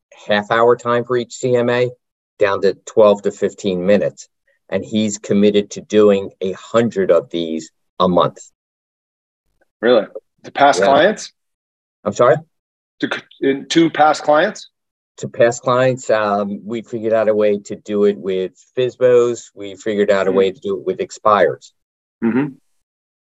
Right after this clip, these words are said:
Speaker 2: Well, so how did
Speaker 1: So
Speaker 2: you, you taught that class, uh, online first over Zoom? Or
Speaker 1: No, I taught it live first. And then I,
Speaker 2: Oh.
Speaker 1: so I teach them live first, uh, with a, uh,
Speaker 2: Mm-hmm.
Speaker 1: a title company. And then I take it and do it over Zoom.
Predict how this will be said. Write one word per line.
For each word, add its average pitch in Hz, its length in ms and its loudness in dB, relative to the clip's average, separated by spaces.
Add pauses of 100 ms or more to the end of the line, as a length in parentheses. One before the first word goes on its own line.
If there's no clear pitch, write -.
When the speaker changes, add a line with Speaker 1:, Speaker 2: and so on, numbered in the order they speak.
(680)
Speaker 2:
Well, 139 160 -2
so 160 160 2
how 175 120 4
did 202 140 2
Speaker 1:
So 196 60 0
Speaker 2:
you, 185 320 0 (140)
you 170 120 -4
taught 185 280 2
that 165 140 0
class, 156 280 -4 (160)
uh, 143 40 -6
online 139 640 -4
first 123 280 -2
over 113 180 -6
Zoom? 156 360 -4 (680)
Or 110 220 -4
Speaker 1:
No, 151 140 4
I 110 100 -2
taught 185 300 0
it 165 100 2
live 123 480 -2
first. 139 440 0
And 113 200 -6
then 127 120 -6
I, 117 140 -6
Speaker 2:
Oh. - 40 -16
Speaker 1:
so 131 400 2
I 139 160 -2 (100)
teach 175 240 -10
them 131 160 -2
live 127 380 0
first, 139 360 0 (320)
uh, 104 260 0
with 104 260 -8
a, 98 320 -2 (160)
uh, 90 320 2
Speaker 2:
Mm-hmm. - 320 -14
Speaker 1:
a 92 80 -2
title 123 320 2
company. 120 500 -4 (220)
And 107 160 0
then 120 160 2
I 113 100 4
take 98 300 -4
it 85 80 -6
and 98 100 -10
do 98 160 0
it 92 60 2
over 90 200 4
Zoom. 87 320 -4